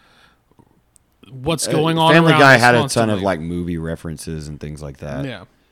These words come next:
Speaker 2: And, and South Park was more of what's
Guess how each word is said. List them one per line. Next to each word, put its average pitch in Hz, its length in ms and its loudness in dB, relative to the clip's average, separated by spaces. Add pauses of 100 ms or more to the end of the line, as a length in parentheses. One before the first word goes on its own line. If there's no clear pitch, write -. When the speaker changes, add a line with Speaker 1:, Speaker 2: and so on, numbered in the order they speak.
(400)
Speaker 2:
And, 117 300 -4
and 107 320 -8
South 113 300 -2
Park 104 260 -4
was 87 220 -8
more 98 340 -6
of 82 200 -10 (400)
what's 98 540 -8